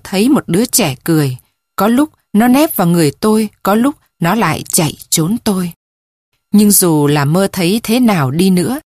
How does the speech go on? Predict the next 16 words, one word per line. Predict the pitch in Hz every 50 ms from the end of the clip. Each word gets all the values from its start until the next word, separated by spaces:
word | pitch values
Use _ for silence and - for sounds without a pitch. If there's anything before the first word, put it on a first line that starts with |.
| _ _ _ _
thì | - 226 214 196 185 -
liên | - 214 254 262 247 233
tiếp | - 277 320 - _ _ _ _
bảy | - 175 175 151 131 131
đêm | 165 190 208 202 196
liền, | 196 185 170 147 135 123 120 - _ _ _ _
hễ | - 240 254
tôi | - 233 214 202
nhắm | 190 180 180 175 208 240 277
mắt, | 294 311 - _ _ _ _
bắt | - 247 - -
đầu | 190 170 151 139
ngủ | 143 156 156 143 131 120 120 - _ _ _
là | - 170 180 151 135
nó | 131 139 139 147 180 233
lại | 262 233 180 165 143 - -